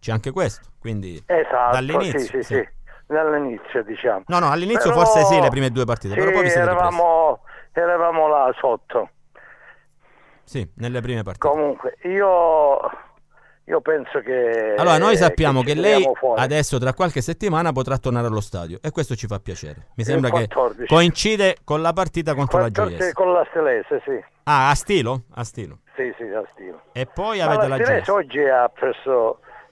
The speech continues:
Speaker 1: Ecco,
Speaker 2: u-, una parte
Speaker 1: si è
Speaker 2: del
Speaker 1: riaperto
Speaker 2: campionato
Speaker 1: questo
Speaker 2: oggi.
Speaker 1: campionato, Mercuri?
Speaker 2: Secondo me ha perso una pa-, una parte del campionato la Stelese oggi.
Speaker 1: Sì. Rischia di essere raggiunto e superato dal Gioiosa, è vero?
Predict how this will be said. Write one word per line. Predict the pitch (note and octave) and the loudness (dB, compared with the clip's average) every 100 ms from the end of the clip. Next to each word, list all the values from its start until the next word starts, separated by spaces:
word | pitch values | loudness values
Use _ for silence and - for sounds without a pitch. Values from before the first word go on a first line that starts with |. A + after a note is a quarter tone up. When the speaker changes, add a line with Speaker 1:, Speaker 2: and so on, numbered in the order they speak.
| _ _ - | _ _ -10
Speaker 1:
Ecco, | A3+ A3+ D#3+ D#3 | -2 0 2 2
Speaker 2:
u-, | D#3+ | 2
una | D3+ D#3 | 2 2
parte | F#3+ F3+ | 0 -2
Speaker 1:
si | - | 2
è | G#3+ | 4
Speaker 2:
del | |
Speaker 1:
riaperto | A3+ A3+ B3+ | 6 6 8
Speaker 2:
campionato | B3 E3 B2+ | 6 6 2
Speaker 1:
questo | E3 - | 2 2
Speaker 2:
oggi. | E3+ | 2
Speaker 1:
campionato, | D#3 E3+ F#3+ D#3 B2 | 2 2 4 4 4
Mercuri? | B2 A#2+ D#3+ A#2+ G#2 G2+ _ - | -4 -6 -4 -2 -4 -8 _ -4
Speaker 2:
Secondo | G3 A3 A3 A#3 | 2 2 2 -2
me | B3+ E4 | 0 2
ha | C4 | 0
perso | - F3+ D#3+ F3 E3+ D#3+ E3 | 0 -2 0 2 2 4 2
una | D#3+ | 2
pa-, | G#3 G#3 F3+ E3+ | 2 2 2 2
una | D#3+ | 0
parte | G#3 G3 - | 0 -2 -2
del | D#3 | -2
campionato | - D3 C3+ D3+ D3+ B2+ B2 | -2 -6 -2 -2 0 -2 -2
la | A#2 | -4
Stelese | - A#2+ A2 A#2+ | -4 -6 -6 -4
oggi. | A#2 G#2 - F2+ - _ | -6 -8 -16 -18 -20 _
Speaker 1:
Sì. | - A#2+ D#2 _ - | -10 -10 -10 _ -6
Rischia | B2 G#3 A3 G#3 F3 | 0 2 2 2 2
di | E3 | 2
essere | D#3+ E3+ C#3+ C3+ | 2 0 0 0
raggiunto | C3 B2+ G#3 E3+ B2+ | -2 -2 -2 -2 -4
e | |
superato | C#3 B2+ C3 | -4 -4 -2
dal | A#2+ | -2
Gioiosa, | G#2+ D3+ B2+ - - | -4 -6 -6 -10 -14
è | G#2 | -10
vero? | A2 D3 | -6 -6